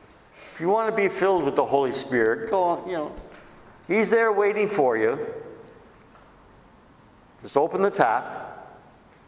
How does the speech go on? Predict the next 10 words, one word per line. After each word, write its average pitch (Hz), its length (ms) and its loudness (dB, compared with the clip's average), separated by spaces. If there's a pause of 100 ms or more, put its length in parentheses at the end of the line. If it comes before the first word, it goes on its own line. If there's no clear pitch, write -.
(920)
It's - 200 -6
a 117 40 -2
command 139 840 -2 (400)
to 110 80 0
be 139 340 -2
filled 117 600 0 (360)
with 113 160 -2
the 98 80 2
Holy 104 320 0
Spirit. - 480 -6